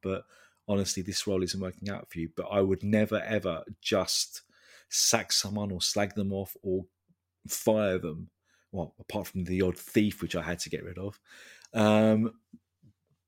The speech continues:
I just tell them, "Listen, I don't think this job's right for you, and you're not happy here. It's not helping either of us. Let's help you find something better." And that's been my ethos and my style for every single thing I do.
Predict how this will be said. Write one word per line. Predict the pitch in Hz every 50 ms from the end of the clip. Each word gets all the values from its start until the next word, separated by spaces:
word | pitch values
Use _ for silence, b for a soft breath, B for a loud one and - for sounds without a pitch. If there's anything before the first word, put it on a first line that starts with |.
| _ _ - - -
I | 123 113 110
just | - 117 - - -
tell | - 117 113
them, | 113 113 117
"Listen, | 117 113 - - 110
I | 90 104 101
don't | 90 110 107 101 -
think | - 107 95
this | 101 -
job's | - 110 107 104 -
right | 107 107 95 -
for | - - - 101
you, | 95 92 95 101 - - -
and | 101 92 87 87 87 90
you're | 107 117 113
not | 110 87 82
happy | 90 90 87 - 92 92
here. | 90 92 95 95 95 95 - _ _ _ _ _ _ _ _ _ _ _ _ _ _ _ _ -
It's | 113 90 - - 127
not | 110
helping | 104 98 92 - 101 101
either | 101 107 104 90 90
of | 90 92
us. | 104 98 - - 104
Let's | 85 - - -
help | - 95 90 -
you | 101
find | - - 107 101 95 -
something | - 101 98 95
better." | 90 113 123 - - - 104 101 - _ _ _ _ _
And | 117 120 120 113 95 -
that's | 95 101 98 - - - - - - - - _ _ _ _ _ _ _
been | - 107 101 101 98 101
my | 104 101 98 92
ethos | 92 92 87 104 98 95 - 101 98 -
and | - 98 101
my | 104 98 98 95 95 98 B B B B B B -
style | - - - - 107 101 101 101 98 101 98
for | - - 110 - -
every | 110 101 92 - - 104
single | - - - 101 101 101 92
thing | - - 101 104
I | 101 101
do. | 101 - 113 110